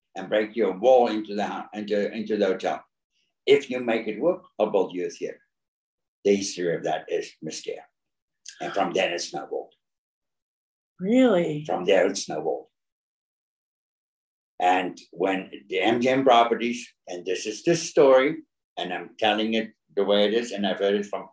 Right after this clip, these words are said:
Speaker 1: reliable sources inside, when Stephen lost his properties overnight because shares got dropped and M G M Stronghold picked it up,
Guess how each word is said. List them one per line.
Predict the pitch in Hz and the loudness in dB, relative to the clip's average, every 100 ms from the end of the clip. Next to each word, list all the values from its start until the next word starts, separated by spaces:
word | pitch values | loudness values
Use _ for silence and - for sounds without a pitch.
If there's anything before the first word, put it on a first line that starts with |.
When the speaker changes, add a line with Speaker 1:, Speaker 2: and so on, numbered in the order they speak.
| _ | _
Speaker 1:
reliable | 92 107 107 104 107 120 143 139 | 0 2 2 2 4 4 4 2
sources | 135 131 127 120 107 _ | 0 -2 -2 -4 -14 _
inside, | 104 107 104 - 101 185 208 - _ _ _ _ _ _ _ _ _ _ _ _ _ _ _ _ _ _ _ _ _ | -8 -6 -8 -6 -4 -4 -6 -10 _ _ _ _ _ _ _ _ _ _ _ _ _ _ _ _ _ _ _ _ _
when | 90 117 117 120 117 - _ _ _ _ _ _ _ _ _ _ _ _ _ _ _ _ _ _ _ | 2 4 4 -2 -8 -10 _ _ _ _ _ _ _ _ _ _ _ _ _ _ _ _ _ _ _
Stephen | - - 139 123 123 | -14 0 2 2 0
lost | 113 104 104 | 0 0 -2
his | - | -8
properties | - 123 120 - 87 - 104 | 2 4 2 0 -12 -10 -2
overnight | 104 104 95 90 87 - | -2 -2 -4 -6 -8 -14
because | 85 85 95 85 - - - | -16 -6 -4 -4 -8 -20 -16
shares | - 120 101 95 | -2 2 2 2
got | - 90 - | -2 -4 0
dropped | 90 87 - - | 0 0 -4 -18
and | 90 | -12
M | 87 90 | -10 -8
G | 87 | -8
M | 87 82 _ _ _ _ _ _ _ _ _ _ _ 80 87 | -8 -10 _ _ _ _ _ _ _ _ _ _ _ -12 -10
Stronghold | - 104 95 87 82 80 _ _ _ _ _ - | -4 0 0 0 -4 -6 _ _ _ _ _ -2
picked | 107 104 | -2 0
it | 80 | 0
up, | 98 120 - | 2 2 2